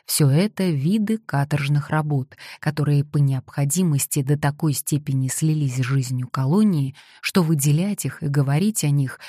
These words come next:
как о чем-то самостоятельно существующем на острове можно разве только при известном рутинном взгляде на дело, который на каторге ищет прежде всего рудников и заводских работ. Я начну с Александровской долины,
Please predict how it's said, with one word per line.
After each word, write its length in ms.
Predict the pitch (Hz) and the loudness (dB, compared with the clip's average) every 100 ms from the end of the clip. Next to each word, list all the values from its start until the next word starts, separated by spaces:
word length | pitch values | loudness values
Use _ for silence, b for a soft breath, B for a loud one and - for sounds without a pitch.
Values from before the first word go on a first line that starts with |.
| B | B
как 180 | - 147 | -4 -2
о 80 | 143 | 0
чем-то 540 | - 147 139 139 135 - | 0 -2 0 -2 -4 -4
самостоятельно 920 | - 156 143 - 160 139 - 131 135 | 2 2 2 2 2 0 -2 -4 -4
существующем 1040 | - 143 - 143 143 156 202 - 156 139 | -2 -2 -2 -6 -2 -2 0 -2 -2 2
на 160 | 143 143 | 2 2
острове 540 | 139 - 151 160 147 b b _ - | -2 -6 -6 -6 -8 b b _ 2
можно 380 | 311 240 170 | 4 6 4
разве 380 | 156 175 160 151 | 4 2 2 0
только 580 | 147 - 151 147 143 139 - | 0 0 0 0 0 0 2
при 220 | 151 139 | 2 4
известном 560 | 131 143 143 - 131 | 2 2 0 0 0
рутинном 560 | 135 131 - 127 127 127 | 0 -2 0 0 0 0
взгляде 580 | 127 135 143 135 123 139 | -2 0 2 2 0 -4
на 200 | 127 131 | -2 -2
дело, 460 | 131 190 190 131 B B B - | 0 0 0 -2 B B B -2
который 380 | 175 240 220 | 0 2 2
на 200 | 147 135 | 2 2
каторге 760 | 139 - 185 - 143 135 135 139 | 0 -2 0 0 0 2 2 2
ищет 300 | 143 139 135 | -2 -4 -4
прежде 340 | 147 147 127 | 0 0 0
всего 400 | 127 - 131 131 | -6 -4 -2 0
рудников 800 | 127 143 127 123 - 175 202 - _ | 2 2 0 -4 -2 -2 -2 -8 _
и 120 | 196 | 4
заводских 680 | 151 139 135 - - 131 - | 6 4 2 0 -2 -4 2
работ. 440 | 143 139 147 - _ _ _ _ _ _ _ _ _ | 2 2 -2 -8 _ _ _ _ _ _ _ _ _
Я 180 | 180 269 | 4 4
начну 360 | 269 220 226 220 | 4 2 2 2
с 100 | 170 | 2
Александровской 880 | 143 - - 147 143 139 - 151 | 2 0 0 2 2 0 -2 -2
долины, 640 | 139 151 160 151 127 147 | 2 2 4 2 2 -2